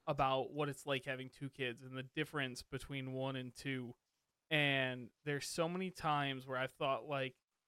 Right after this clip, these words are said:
"Man, if we just waited a little bit longer to have that second one," like, knowing what I know now, if we just spread it out a little bit, waited for, uh, like, having another kid at two, like,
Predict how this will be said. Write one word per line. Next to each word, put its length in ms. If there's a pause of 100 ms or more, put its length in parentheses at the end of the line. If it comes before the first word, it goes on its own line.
(220)
"Man, 180
if 100
we 120
just 200
waited 260
a 40
little 180
bit 140
longer 420
to 100
have 180
that 180
second 320
one," 200
like, 200
knowing 340
what 100
I 140
know 160
now, 280
if 100
we 80
just 180
spread 220
it 40
out 160
a 40
little 200
bit, 200
waited 360
for, 300 (360)
uh, 360 (280)
like, 200 (440)
having 320
another 320
kid 200
at 120
two, 280
like, 220